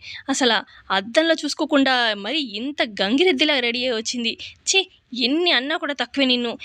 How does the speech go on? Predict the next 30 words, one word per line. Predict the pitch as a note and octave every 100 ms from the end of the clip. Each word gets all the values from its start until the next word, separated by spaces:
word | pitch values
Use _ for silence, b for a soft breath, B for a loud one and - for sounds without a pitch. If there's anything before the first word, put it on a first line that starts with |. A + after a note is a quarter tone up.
| B _ -
ఛీ" | F#4+ F4 _ -
అని | A#3+ B3
చెప్పి | A#3 B3
అక్కడి | - C4 B3
నుంచి | A#3 C4 -
చరణ్ | - C#4+ C4
కోపంగా | A#3+ G#3+ B3 B3+
వెళ్ళిపోతాడు. | A3+ A3+ A#3 A#3 A#3 A3+ B B D#4
ఆ |
తర్వాత | C#4+ B3 A3+ B3 A#3+
ఇటు | A#3+ A#3
సుమలత, | A#3+ A3+ A3+ A#3+
అక్షిత, | G#3+ A3 A#3+ B3 A3+ - -
భువన | A#3 A#3+ A#3+ A#3 -
వీళ్ళు | C4+ B3+
కూడా | A#3 A#3
రూమ్‌లో | A3+ G#3+
నుంచి | A3+ B3+
బయటకు | A3 - A3+
వచ్చేస్తే, | B3 A#3+ C#4 C4
ఇక | B3+
పల్లవి | C4+ G#3 G#3 A#3
ఒక్కతే | G#3+ A#3+ B3 A#3
ఏడుస్తూ | A#3 A#3 - A3
రూమ్‌లో | G#3+ A3 A#3
ఉంటుంది. | A3+ A#3 A#3+ A3+ B B B
ఇక | C#4+ C#4+ A#3+ B3 - B -
ఇటు | C4
already | B3 A3+ B3 B3 B3
హాల్‌లో | A#3 A3 A#3+